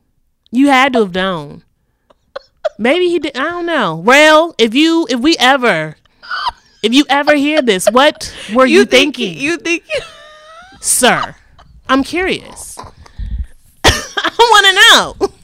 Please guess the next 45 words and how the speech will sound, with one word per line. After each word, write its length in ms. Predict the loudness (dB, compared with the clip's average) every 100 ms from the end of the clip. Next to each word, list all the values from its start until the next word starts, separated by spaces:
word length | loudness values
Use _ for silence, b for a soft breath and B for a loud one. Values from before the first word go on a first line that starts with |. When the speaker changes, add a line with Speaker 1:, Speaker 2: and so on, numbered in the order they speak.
| -6
Speaker 1:
know. 60 | 0
Speaker 2:
Y'all, 500 | 2 2 2 0 -2
I 200 | 0 0
don't 240 | 0 -2 -4
know 140 | -4
why, 300 | -4 -2 -2
but 180 | -4 -8
this 140 | -8
is 200 | -8 -10
tickling 680 | -8 -6 -6 -6 -6 -6 -8 -14 _
Speaker 1:
Uh, 380 | -2 0 0 0
Speaker 2:
me 60 |
Speaker 1:
I 40 | 0
don't, 360 | 0 2 0 0
Speaker 2:
on 280 | -2 -2
Speaker 1:
I 120 | -2 -4
don't 140 | -4
know. 160 | -4 -4
You 160 | -4
gotta 220 | -2 0
Speaker 2:
so 40 | 0
Speaker 1:
watch. 280 | 0 -2 -2
You'll 120 | -4
see 180 | -4 -4
what 80 |
I'm 80 | -4
talking 260 | -4 -6 -8
about, 320 | -10 -8 -8
and 80 | -10
you're 100 | -12
like, 140 | -12
"Oh 120 | -12 -14
my 120 | -12
God." 320 | -14 -16 -18 _ B B B B B B B
Speaker 2:
He 100 | -8 -6 0
always 500 | 2 4 2 0 0
is 200 | -4 -6
interesting 680 | -6 -6 -8 -14 -12 -10 -10
to 140 | -8 -8
me 180 | -8
because 420 | -8 -10 -8 -8 -6
he's 200 | -6 -6
like, 480 | -4 -2 -4 -6 -14 -20 _ _ _ _ _ _ _ _ B B B B B B B
<sighs> 100 | -18
I 200 | -18